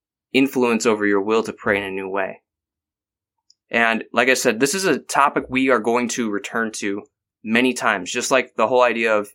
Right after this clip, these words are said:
how to pray in a holistic way, bringing all of ourself, all the parts of us into prayer and praying about all areas of our life. This, the same kind of thing is gonna be popping up over and over.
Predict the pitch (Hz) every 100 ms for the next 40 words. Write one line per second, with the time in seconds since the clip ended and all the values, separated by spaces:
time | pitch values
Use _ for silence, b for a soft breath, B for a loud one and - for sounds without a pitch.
0 | _ _ _ _ _ - - 127 - -
1 | 123 117 107 - 110 - 113 117 123 107
2 | 95 92 - - _ _ _ _ _ -
3 | 113 110 104 113 135 139 131 131 104 110
4 | - _ _ _ _ - 110 127 - 113
5 | 110 101 98 - 127 135 131 101 95 98
6 | _ _ _ _ 113 113 104 - 123 127
7 | 110 104 117 127 104 107 101 98 98 101
8 | 117 - - _ _ _ _ _ _ _
9 | _ _ _ - 143 147 - 110 123 147
10 | 139 131 123 - - 127 127 113 - 139
11 | 117 113 104 95 - 110 113 104 107 95
12 | 98 123 98 -